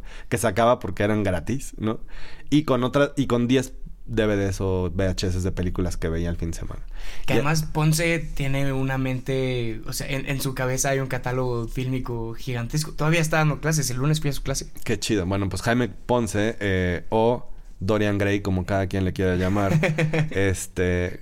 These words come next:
Speaker 1: no sé cuántos años tenga Ponce, cien.
Speaker 2: No,
Speaker 1: Eh,
Speaker 2: dos mil doscientos setenta y dos.
Speaker 1: sí, y, exacto, sí, es un gran vampiro, eh, y se ve como de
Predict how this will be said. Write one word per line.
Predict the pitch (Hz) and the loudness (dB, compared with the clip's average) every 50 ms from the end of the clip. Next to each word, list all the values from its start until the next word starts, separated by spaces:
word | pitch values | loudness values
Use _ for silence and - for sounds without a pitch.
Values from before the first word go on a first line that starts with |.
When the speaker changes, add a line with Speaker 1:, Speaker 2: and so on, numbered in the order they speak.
| - - - | -12 -12 -10
Speaker 1:
no | 85 90 85 92 92 | -8 -6 -4 -4 -4
sé | 92 - - 90 85 85 - | -4 -4 -4 -4 -4 -4 -4
cuántos | - 92 92 87 - | -4 -4 -2 -2 -2
años | 90 87 85 | -2 -2 -2
tenga | 90 87 87 82 | -2 -2 -2 -2
Ponce, | 78 - 82 80 80 - - - | -4 -4 -6 -6 -6 -8 -10 -8
cien. | - - - 92 85 82 95 - - - - - - - - | -8 -4 -2 -2 -2 -2 -4 -4 -8 -10 -6 -4 -2 -2 0
Speaker 2:
No, | 156 151 - | 0 0 0
Speaker 1:
Eh, | 123 - | 0 0
Speaker 2:
dos | 123 120 107 | 0 0 2
mil | 98 - 139 143 | 2 2 2 2
doscientos | 135 131 127 131 127 127 131 123 117 | 0 0 0 0 0 -2 -2 -4 -4
setenta | 120 120 - 117 110 | -4 -2 0 2 4
y | 113 107 110 | 4 4 4
dos. | 107 | 2
Speaker 1:
sí, | 113 | 2
y, | 120 113 | 0 0
exacto, | 95 - - 127 107 101 92 - 98 | 0 0 2 2 2 2 0 -2 -4
sí, | 90 - 98 | -2 0 0
es | 101 92 95 | 2 2 2
un | 107 104 | 0 2
gran | 107 104 107 107 104 | 2 2 2 2 2
vampiro, | 104 101 98 90 120 123 110 98 117 143 - - - - - | 2 0 2 2 2 2 2 2 0 -2 -4 -6 -8 -6 -4
eh, | - 98 95 90 87 90 92 | -2 -2 0 0 0 0 0
y | |
se | 92 - 92 | 0 0 0
ve | 90 95 98 95 | 2 2 0 0
como | - 101 101 101 95 87 82 78 | -2 -2 -2 0 0 0 0 0
de | 82 82 76 69 | 0 -2 -2 -4